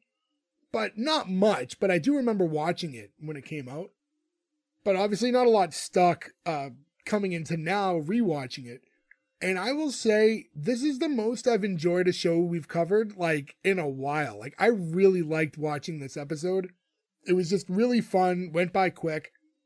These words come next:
You know, I don't, I like things that are just kind of a simple, easy show.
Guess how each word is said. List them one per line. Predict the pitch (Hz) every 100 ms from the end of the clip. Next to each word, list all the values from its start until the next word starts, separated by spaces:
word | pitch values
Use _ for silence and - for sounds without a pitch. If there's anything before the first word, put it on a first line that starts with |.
| _
You | - 170
know, | 175 165 165 -
I | - 202
don't, | 208 240 247 240 - _ _ _ -
I | 190 262
like | 226 202 180
things | 214 202
that | 185
are | 175
just | 170
kind | - 180
of | 165
a | 143
simple, | - 202 185 190
easy | 175 165 180
show. | - 165 156 151 151